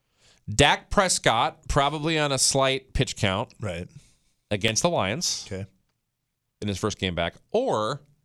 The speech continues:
Speaker 1: another guy in his first game back, Tua, against Pittsburgh.
Speaker 2: I'll take Tua.
Speaker 1: Me too.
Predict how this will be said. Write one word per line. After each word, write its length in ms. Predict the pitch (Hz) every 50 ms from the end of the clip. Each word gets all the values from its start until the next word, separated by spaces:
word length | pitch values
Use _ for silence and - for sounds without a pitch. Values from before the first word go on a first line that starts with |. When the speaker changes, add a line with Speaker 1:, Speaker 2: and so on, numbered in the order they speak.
| _
Speaker 1:
another 260 | - 110 131 - 214 165
guy 140 | 127 110
in 60 | 104 101
his 100 | 92 -
first 240 | - 101 95 -
game 140 | - 95 85
back, 240 | 82 85 82 - -
Tua, 500 | - - - 214 170 113 92 87 92 - _ _ _ _ _ _ _ _ -
against 340 | - 95 92 107 95 - -
Pittsburgh. 480 | - 135 - - - - 50 50 - - - - _ _ _ _ _ _ _ _ _ _ _ - - _ _ _ _ _ _ _ _ _ _ _ _
Speaker 2:
I'll 100 | - 156
take 200 | - 170 131 - -
Tua. 300 | - 101 98 98 90 - - - - - - - - -
Speaker 1:
Me 100 | - 104
too. 240 | 98 - 107 104 107